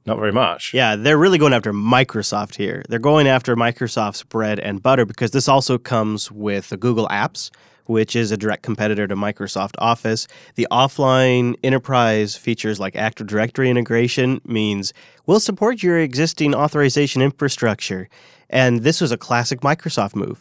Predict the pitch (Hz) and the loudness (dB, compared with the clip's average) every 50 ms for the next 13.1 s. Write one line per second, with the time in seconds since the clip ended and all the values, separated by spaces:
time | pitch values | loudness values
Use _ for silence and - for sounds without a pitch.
0 | - - 107 123 135 127 123 135 131 123 123 127 135 - - - - 139 135 156 | -6 2 4 4 4 6 4 4 4 4 4 2 2 2 -2 -4 -2 0 2 2
1 | 170 - - 104 - - - - - _ _ - 120 123 127 - 135 127 - 131 | 0 0 0 -2 -2 -4 -6 -12 -20 _ _ 0 2 2 2 2 0 2 2 2
2 | 120 120 - - 135 123 117 117 117 117 117 117 120 - - - 113 110 113 117 | 2 2 0 0 2 4 4 6 6 6 6 4 2 0 0 2 2 4 4 4
3 | 127 139 131 107 - 113 110 110 107 113 95 107 117 113 107 104 104 - 110 104 | 2 0 0 0 0 2 2 2 2 2 2 2 2 2 2 0 0 -2 -2 -2
4 | 104 104 107 110 104 - 117 117 - 117 117 131 - 147 135 127 131 131 - 143 | -2 -2 -4 -4 -4 -2 -4 -2 0 0 -2 0 0 0 0 0 0 0 0 -2
5 | 135 135 _ - - _ - 277 311 - - 214 160 - 156 175 175 175 208 208 | -2 -4 _ -14 -16 _ -2 -2 0 0 0 -2 0 2 2 2 2 2 0 0
6 | 208 247 262 - - 175 170 143 135 131 117 - 123 113 - - 123 104 107 - | 2 0 -2 0 2 2 4 4 4 4 2 0 -2 -4 -2 0 -2 -2 -2 -2
7 | - 107 92 - - _ _ _ _ _ _ _ _ - 123 135 143 143 143 143 | -6 -6 -6 -6 -10 _ _ _ _ _ _ _ _ -2 2 4 4 4 4 4
8 | 131 127 135 135 131 135 127 113 107 117 117 113 - - 120 117 110 - - 104 | 4 4 4 6 6 4 2 2 2 2 2 2 0 0 0 0 0 0 -4 -4
9 | 95 104 104 90 101 95 92 95 98 98 98 - 69 90 95 - - - 76 - | -4 -4 -6 -4 -4 -2 -2 -2 -2 -2 -4 -4 -6 -6 -8 -8 -6 -6 -6 -6
10 | - 87 95 95 98 92 - - 50 50 - - - - _ _ _ _ _ _ | -6 -10 -10 -8 -8 -8 -8 -8 -8 -8 -8 -10 -10 -12 _ _ _ _ _ _
11 | _ _ _ - - 151 156 - 131 104 110 107 - - - 120 117 107 101 104 | _ _ _ -4 0 0 2 2 2 0 0 0 -2 0 2 4 4 4 2 2
12 | - - - 104 - 104 - - 98 90 90 92 92 - 95 92 90 - 92 90 | -2 -2 -2 -2 -2 -2 -4 -4 -6 -6 -4 -4 -4 -4 -6 -8 -6 -8 -10 -12
13 | 90 _ | -12 _